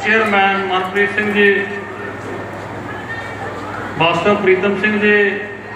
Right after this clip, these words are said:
ਸਰਦਾਰ ਗੁਰਸੇਵਕ ਸਿੰਘ ਜੀ ਤੇ ਸਰਦਾਰ ਗੁਰਪ੍ਰੀਤ ਸਿੰਘ ਜੀ ਔਰ ਸਾਡੀ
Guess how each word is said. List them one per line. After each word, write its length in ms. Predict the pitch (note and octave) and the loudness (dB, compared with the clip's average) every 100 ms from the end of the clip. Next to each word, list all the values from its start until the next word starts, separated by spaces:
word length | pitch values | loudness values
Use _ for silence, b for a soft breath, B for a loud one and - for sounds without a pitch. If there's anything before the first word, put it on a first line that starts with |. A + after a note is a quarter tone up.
| - - - - - - - - C3+ B2+ - - - - - - | -10 -10 -10 -10 -8 -8 -8 -8 -6 -6 -6 -8 -8 -8 -8 0
ਸਰਦਾਰ 400 | F3 F#3 G3 G3+ | 4 6 4 4
ਗੁਰਸੇਵਕ 600 | G3 F3+ F#3 G3 G3+ - | 2 2 2 2 2 -2
ਸਿੰਘ 140 | G#3 G#3 | -2 -2
ਜੀ 180 | G3+ G3+ F#3+ F#3+ G3+ F#3+ - - - - - - - - - - - - - A#4 A4+ - - - - - F3 | 2 4 4 0 -4 -6 -8 -8 -8 -8 -10 -10 -10 -10 -10 -10 -10 -10 -8 -6 -6 -8 -8 -8 -8 -4 0
ਤੇ 100 | F3+ | 2
ਸਰਦਾਰ 420 | F#3 F#3 G3 G3+ F#3 | 2 4 4 4 2
ਗੁਰਪ੍ਰੀਤ 400 | F#3 F#3+ G3+ G3+ | 0 4 4 4
ਸਿੰਘ 160 | G#3 G3+ | 2 4
ਜੀ 180 | G#3 G3+ F#3 G4 G4+ - - - - - - - - - - - - F3+ | 6 6 4 0 -6 -8 -10 -10 -10 -10 -8 -8 -8 -8 -8 -10 -2 2
ਔਰ 220 | G#3+ G#3 | 4 4
ਸਾਡੀ 600 | G3+ G3+ A3 A3 A3 | 4 4 4 4 0